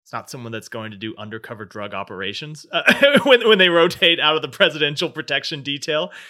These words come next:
And so I hope it's not because the culture at the service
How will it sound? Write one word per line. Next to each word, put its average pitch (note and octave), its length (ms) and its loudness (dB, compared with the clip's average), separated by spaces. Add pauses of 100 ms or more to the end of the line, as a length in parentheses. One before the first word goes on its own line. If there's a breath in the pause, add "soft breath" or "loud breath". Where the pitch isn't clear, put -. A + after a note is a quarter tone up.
(520 loud breath)
And F#3+ 160 0
so F#3+ 520 2
I F3 140 2
hope G3 420 -8
it's - 240 -8
not C#3+ 380 -6
because C3 500 -8
the B2 120 -12
culture D3 580 -8
at C#3+ 260 -8
the C3 80 -16
service C#3+ 760 -10